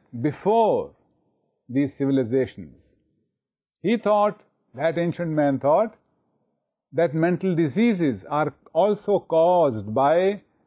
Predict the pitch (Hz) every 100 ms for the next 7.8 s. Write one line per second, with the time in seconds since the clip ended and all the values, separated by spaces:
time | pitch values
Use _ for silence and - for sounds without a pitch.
0 | _ - 139 151 151 - - 165 170 165
1 | 135 123 135 127 - - 147 90 _ _
2 | _ _ _ _ _ _ _ _ _ 185
3 | - 208 208 - 240 240 233 240 _ _
4 | _ _ _ _ - 165 196 175 208 202
5 | 202 208 143 - _ _ _ 143 127 135
6 | 175 208 220 196 180 - _ _ _ _
7 | _ _ 117 147 180 185 -